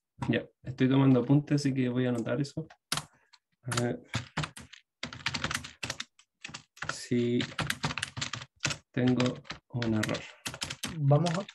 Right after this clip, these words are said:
Speaker 2: creo que eso viene también más adelante. Así que
Speaker 1: Ah, ya.
Speaker 2: sí, está contemplado en
Speaker 1: Ah,
Speaker 2: este curso.
Speaker 1: ya.
Speaker 2: Entonces ahora ejecutas ese batch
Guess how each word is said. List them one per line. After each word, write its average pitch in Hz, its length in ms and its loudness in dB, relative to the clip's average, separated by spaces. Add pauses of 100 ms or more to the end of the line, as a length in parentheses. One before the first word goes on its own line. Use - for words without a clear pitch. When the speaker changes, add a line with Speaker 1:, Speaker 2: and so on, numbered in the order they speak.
Speaker 2:
creo 190 280 10
que 180 100 10
eso 196 240 6
viene 190 220 6
también 190 260 6
más 185 160 2
adelante. 143 500 4 (220)
Así 156 180 -8
que 156 460 2 (720)
Speaker 1:
Ah, 147 340 6
ya. 104 180 -4 (220)
Speaker 2:
sí, 165 100 -4 (720)
está 151 220 2
contemplado 156 460 8
en 175 40 4
Speaker 1:
Ah, 170 40 4
Speaker 2:
este 156 140 -2
curso. - 300 -6 (240)
Speaker 1:
ya. 117 1040 0
Speaker 2:
Entonces 147 240 4
ahora 165 160 12
ejecutas 156 480 6
ese 156 240 6
batch 202 260 8